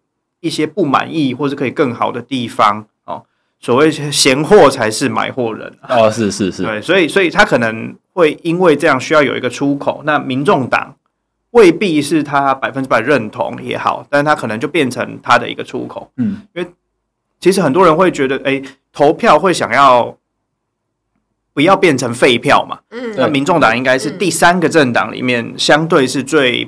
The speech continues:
Speaker 1: 不会变成废票的政党。
Speaker 2: 哦。
Speaker 1: 啊，所以他就是变成这样子，五十一、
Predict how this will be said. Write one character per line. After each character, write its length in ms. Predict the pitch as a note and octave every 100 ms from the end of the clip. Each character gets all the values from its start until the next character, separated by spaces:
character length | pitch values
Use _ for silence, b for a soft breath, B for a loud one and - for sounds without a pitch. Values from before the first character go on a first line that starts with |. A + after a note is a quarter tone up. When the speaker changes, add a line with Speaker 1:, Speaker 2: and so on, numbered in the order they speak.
| -
Speaker 1:
不 180 | C#3 C3
会 180 | F3
变 160 | C#3+ D3
成 160 | A#2+ A2
废 180 | B2+ A2
票 200 | A#2 G#2
的 80 |
政 160 | G#2+ A2 G#2
党。 160 | - -
Speaker 2:
哦。 360 | G2+ G2+ G#2 G#2
Speaker 1:
啊， 120 | A2
所 160 | G#2 D#3+
以 80 |
他 160 | C#3 D3
就 140 | D3+
是 80 | D3+
变 160 | D3+ D3
成 240 | C3 A2+
这 80 | D3
样 120 | C#3
子， 100 | B2+
五 180 | A#2 B2+
十 240 | B2 C3+
一、 480 | C#3 D#3+ E3 D#3+ D#3